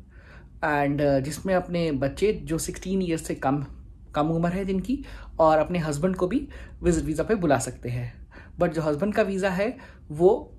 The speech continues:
वर्क वीज़ा पे कन्वर्ट नहीं होगा, उन्हें एक अंडरटेकिंग साइन करनी पड़ेगी। और इसी तरीके से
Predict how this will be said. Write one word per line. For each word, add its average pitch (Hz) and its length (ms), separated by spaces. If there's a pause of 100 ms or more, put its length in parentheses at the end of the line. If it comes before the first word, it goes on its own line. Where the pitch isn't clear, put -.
वर्क 185 260
वीज़ा 160 200
पे 220 100
कन्वर्ट 180 380
नहीं 180 180
होगा, 180 180
उन्हें 196 220
एक 196 160
अंडरटेकिंग 170 520
साइन 147 280
करनी 131 220
पड़ेगी। 120 320 (500)
और 139 300
इसी 226 140
तरीके 196 300
से 208 340